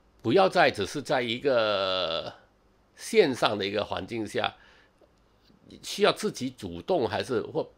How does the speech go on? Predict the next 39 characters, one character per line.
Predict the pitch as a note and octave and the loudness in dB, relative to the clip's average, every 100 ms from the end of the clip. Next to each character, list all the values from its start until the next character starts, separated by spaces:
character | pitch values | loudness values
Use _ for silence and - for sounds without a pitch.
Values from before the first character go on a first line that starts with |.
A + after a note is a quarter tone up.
| _ - | _ -2
带 | D3+ | 0
着 | B2 C3+ | 0 -2
一 | D#3+ | -2
点 | D#3+ | 0
点 | C#3 F#2+ | 2 0
被 | - E3+ A#2 | 0 0 2
动 | F3 D#3 | 2 2
的 | A2 | 2
那 | G2 | 2
种 | F2 F2 | 0 -4
情 | - F#2 | -4 -4
况， | G2+ F#2 - - - _ | -4 -6 -8 -20 -20 _
其 | - | -6
实 | D#3 | -4
更 | E3 E3 | 2 4
加 | D3 C#3 - - | 6 6 4 -2
多 | C#3+ | -2
情 | B2+ F#2+ | 0 -2
况 | A#2 | -2
是 | G2 | -2
很 | G#2 E2 | -6 -8
被 | - G2 | -4 -4
动 | F2 D#2 | -4 -8
的， | - - - - _ | -10 -20 -20 -20 _
的 | A#2 | -6
情 | G#2+ G2+ | -2 -2
况 | A2+ A2 | 0 -2
下 | G2 | -2
去 | F#2+ | -4
参 | F2+ - A#2 | -6 -4 -4
与 | |
一 | F2+ F2+ | -4 -6
个 | F#2+ | -8
讨 | F#2 - - | -8 -10 -12
论， | G2+ G2 - - - _ | -12 -12 -16 -20 -20 _
呃， | - F#2+ F#2 F#2 F2+ - | -6 -2 0 0 -2 0
然 | G2+ A#2 | 0 2
后， | C3+ A#2 G#2 G2 F#2+ - _ _ - - | 2 2 2 -2 -4 -14 _ _ -20 -8
嗯， | G2+ F#2+ F#2 | -6 -6 -8